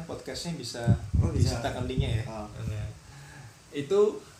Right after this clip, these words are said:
Speaker 1: banyak yang mention negatif di Jokowi. Jadi ini ada, ada garis merah nega-, merah yang berarti negatif. Itu, eh, apa namanya, banyak yang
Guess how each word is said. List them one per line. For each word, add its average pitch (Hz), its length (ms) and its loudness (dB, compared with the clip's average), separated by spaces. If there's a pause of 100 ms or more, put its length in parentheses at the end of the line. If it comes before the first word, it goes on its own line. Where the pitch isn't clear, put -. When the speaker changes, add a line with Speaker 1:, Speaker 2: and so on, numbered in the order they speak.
(180)
Speaker 1:
banyak 160 320 6
yang 196 160 2
mention 185 400 -2
negatif 180 480 0
di 170 40 2
Jokowi. 151 520 4
Jadi - 120 0 (120)
ini 214 40 -2
ada, 147 440 2 (400)
ada 139 160 -2
garis 147 400 0
merah 143 240 2 (200)
nega-, 143 280 -2 (320)
merah 139 320 0
yang 139 160 -2
berarti 135 240 -2
negatif. 123 560 -2 (560)
Itu, 208 480 -2 (800)
eh, 143 400 2
apa 139 320 0
namanya, 151 560 -2
banyak 143 240 -2
yang 156 160 -4